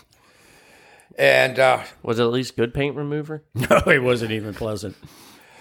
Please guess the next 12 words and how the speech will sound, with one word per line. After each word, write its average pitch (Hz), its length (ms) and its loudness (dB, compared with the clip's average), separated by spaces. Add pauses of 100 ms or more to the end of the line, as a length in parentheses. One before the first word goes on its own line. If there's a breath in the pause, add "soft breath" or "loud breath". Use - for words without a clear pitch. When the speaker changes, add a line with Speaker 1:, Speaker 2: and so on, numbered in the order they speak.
(640 loud breath)
Speaker 1:
Uh, 147 260 4 (1080 loud breath)
my 123 300 2 (1300)
brother 147 400 4
that's 131 200 0
sitting 143 300 -2
next 139 260 2
to 139 160 2
me, 160 380 2
I 135 160 4
got 127 200 0
an 123 180 -4
older, 135 480 -2